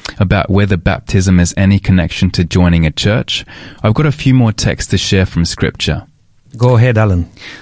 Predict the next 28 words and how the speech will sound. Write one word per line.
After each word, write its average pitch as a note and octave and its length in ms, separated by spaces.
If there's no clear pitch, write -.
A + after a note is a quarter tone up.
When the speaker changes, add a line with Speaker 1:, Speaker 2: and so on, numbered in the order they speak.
Speaker 1:
Sure C3 280
thing. F2+ 360
So A#2+ 280
Colossians C#3+ 760
chapter - 360
one G2+ 380
and G2+ 160
verse G2 320
eighteen. E2+ 500
And G#2+ 240
the G#2 80
first C3+ 360
part G#2+ 240
of F#2+ 100
the F#2+ 80
verse F2+ 300
says, E2+ 580
"And G2 220
he F#2 540
is G2 160
the G2 120
head A2+ 260
of A2+ 140
the G2+ 100
body, F2+ 580
the F2+ 100
church." - 840
And G#2 480